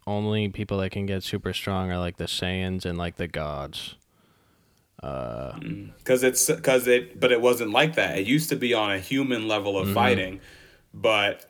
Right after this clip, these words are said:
Speaker 2: the main character is a Super Saiyan or a, an alien from a different planet and can keep getting
Speaker 1: Yeah.
Speaker 2: stronger. But it's like, humans can't just keep getting
Speaker 1: Right.
Speaker 2: stronger. So
Speaker 1: Uh,
Speaker 2: it gets to a point where the main character has to be fighting gods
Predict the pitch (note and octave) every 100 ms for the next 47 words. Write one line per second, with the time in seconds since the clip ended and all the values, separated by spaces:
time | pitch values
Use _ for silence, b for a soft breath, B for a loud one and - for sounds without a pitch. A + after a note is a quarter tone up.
0 | b b b - G#2 A#2 A2+ G2+ A2+ A2
1 | G#2+ G2+ F#2+ - D3 C#3 - F#2+ F2+ F2+
2 | F#2 - - G#2 G2 F#2 E2 _ - G2
3 | A2+ A#2 G#2+ G2+ F2+ G2+ F#2+ G2+ F#2 D#2+
4 | B2 B2 G2 F2+ - F#2 F#2 F#2+ F2 A2
5 | F2+ G#2 G2+ G2 F2+ F#2 F2+ G#2 A#2 C#3
6 | - B B B B - G#2+ G2+ F#2+ F2
7 | - _ _ - B2+ A#2+ A2+ F#2 A2+ G#2+
8 | F2 G2+ F#2+ - - G2+ E2+ F#2+ - F2+
9 | E2 D#2+ B2+ G#2 E2+ E2 - G#2 F#2+ F2+
10 | F2 E2 D2 A#1+ - - _ _ _ -
11 | G#2+ A2+ - A#2 G2 A2 G#2+ E2+ G2 F#2+
12 | F#2 F#2+ G2 G2 A2 G#2+ F#2+ F#2+ F#2 G2
13 | F#2+ G2 F#2+ F2+ E2+ G2 G#2 G2 F2 E2+
14 | -